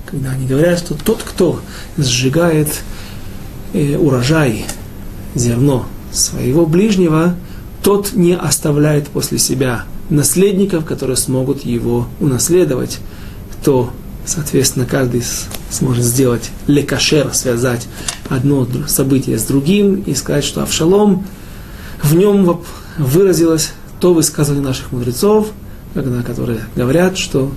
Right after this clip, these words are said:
сказали, что, э, просто, в общем-то, сыновья его умерли. Были, но умерли преждевременно, когда он поступил так с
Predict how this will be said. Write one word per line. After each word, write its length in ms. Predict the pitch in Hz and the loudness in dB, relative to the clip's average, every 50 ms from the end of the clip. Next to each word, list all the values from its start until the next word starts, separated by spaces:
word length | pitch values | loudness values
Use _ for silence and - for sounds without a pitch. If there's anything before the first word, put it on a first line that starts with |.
| - - - - | -10 -12 -12 -8
сказали, 440 | - - - 143 139 156 156 151 147 | -6 -2 0 2 2 2 4 2 2
что, 360 | 147 - - 147 135 131 127 - - - - - - - - - - - - - - - - - - - - - - - - - - - - - - - - - - - | 0 0 0 0 0 0 -2 -4 -8 -12 -12 -12 -12 -12 -12 -12 -12 -10 -10 -10 -10 -10 -10 -8 -8 -8 -8 -8 -8 -8 -8 -10 -10 -10 -12 -12 -12 -12 -12 -4 0 4
э, 360 | 214 190 185 185 175 165 160 151 - - | 4 6 6 6 6 6 4 2 2 2
просто, 280 | 226 208 214 220 226 | 2 2 2 2 2
в 40 | 208 | 2
общем-то, 280 | 196 180 196 180 190 - | 4 4 4 4 2 2
сыновья 400 | - - 170 170 170 175 185 180 | 2 2 4 4 4 4 4 4
его 160 | 160 165 170 | 4 4 4
умерли. 480 | 330 208 170 151 139 113 107 101 92 - - - - - - - - - - - | 4 4 4 4 2 0 -2 -6 -10 -10 -12 -14 -16 -14 -14 -14 -16 -14 -8 -4
Были, 520 | 139 131 196 247 240 233 226 226 214 180 - - - - - - - - - - - - - | 0 2 4 4 4 4 4 4 4 2 0 -4 -10 -14 -16 -16 -16 -16 -16 -16 -16 -4 0
но 300 | 185 185 226 240 233 - - | 2 2 4 2 0 0 2
умерли 420 | 190 156 135 120 110 107 104 110 - - - - - - - - - - - - - - - - - - - - - | 2 2 2 2 -2 -4 -6 -6 -8 -10 -12 -14 -14 -14 -14 -12 -12 -12 -12 -12 -12 -10 -10 -10 -12 -12 -12 -6 0
преждевременно, 880 | - 143 127 113 107 131 127 160 196 208 208 202 196 185 185 185 175 175 - | 2 2 2 2 2 2 2 4 4 4 6 6 4 4 4 2 0 0 0
когда 420 | - 185 180 196 190 208 196 180 - - | 0 2 4 4 4 4 2 2 0 0
он 220 | - 147 143 - | 0 0 0 0
поступил 520 | - 135 - - - 135 - - 139 127 92 | -4 -6 -6 -6 -6 -4 -2 0 0 0 -2
так 280 | - 67 65 65 - | -4 -6 -6 -4 -4
с 140 | - - | -4 -4